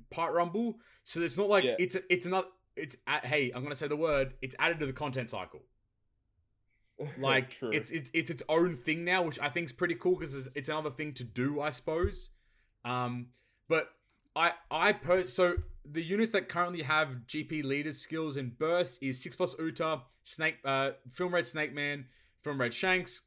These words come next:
Speaker 1: six star Uta, Super Tandem Luffy, Ace Yamato, uh, Hybrid Kaido, Waifus, Final Tap Straw Hats, that didn't help much, but V two Straw Hats, Roger Whitebeard, six plus V one Odin, six plus Yamato, six star Yamato,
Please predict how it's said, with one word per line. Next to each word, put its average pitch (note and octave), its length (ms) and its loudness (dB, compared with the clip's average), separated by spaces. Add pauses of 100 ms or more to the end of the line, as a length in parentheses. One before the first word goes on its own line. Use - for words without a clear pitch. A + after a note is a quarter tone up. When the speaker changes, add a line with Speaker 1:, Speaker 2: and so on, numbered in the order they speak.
Speaker 1:
six - 280 -6
star G3 260 4
Uta, E3 400 2 (200)
Super - 280 -6
Tandem E3+ 280 -2
Luffy, D#3 460 -4 (220)
Ace F#3+ 220 6
Yamato, D#3+ 520 0 (400)
uh, A#2+ 220 -2
Hybrid C3+ 320 0
Kaido, E3 480 6 (180)
Waifus, E3+ 640 2 (240)
Final E3 180 -2
Tap D#3 220 -2
Straw D#3 240 -2
Hats, D3+ 380 0
that C3+ 160 -4
didn't B2 160 -10 (120)
help B2+ 260 -4
much, C3 240 -6
but A#2+ 120 -8
V C3+ 180 -6
two C3+ 140 -8
Straw C#3 220 -2
Hats, C#3 320 -2 (180)
Roger D#3 240 -2
Whitebeard, D3 560 2 (260)
six - 240 -6
plus C#3+ 240 0
V C3+ 200 -2
one B2+ 260 -2
Odin, F#3 480 6 (260)
six C3+ 220 -8
plus C3 180 -4
Yamato, E3+ 400 0
six C3 240 -6
star G3 260 4
Yamato, D3+ 580 0